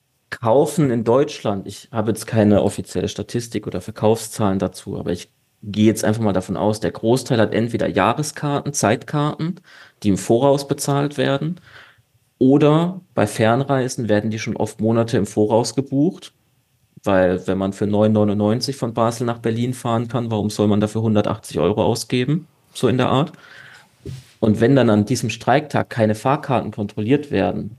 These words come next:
würden, wenn wir jetzt mal davon ausgehen, dass so gestreikt wird, dann wird wieder gemeckert werden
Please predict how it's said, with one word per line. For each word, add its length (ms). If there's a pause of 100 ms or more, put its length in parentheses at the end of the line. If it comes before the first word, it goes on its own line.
(140)
würden, 380
wenn 200
wir 80
jetzt 120
mal 100
davon 240
ausgehen, 520
dass 220
so 120
gestreikt 560
wird, 260 (880)
dann 220
wird 220
wieder 500 (720)
gemeckert 480
werden 600